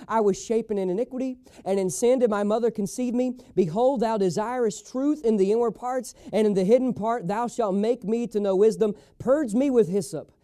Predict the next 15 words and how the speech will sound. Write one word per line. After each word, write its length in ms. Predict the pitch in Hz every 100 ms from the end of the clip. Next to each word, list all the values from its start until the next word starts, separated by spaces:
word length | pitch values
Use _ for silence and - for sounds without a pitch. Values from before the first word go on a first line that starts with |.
| _ -
and 160 | 196
I 120 | 196 202
shall 180 | 165
be 100 | 160
clean. 360 | 156 190 170 113 - _
Wash 400 | 165 269 302 -
me, 340 | 262 240 147 - -
and 160 | 190 214
I 160 | 247
shall 180 | 269 240
be 140 | 202 220
whiter 360 | 208 226 214
than 160 | 175 180
snow. 520 | - 214 202 170 143 _ -
Make 460 | 202 240 277 -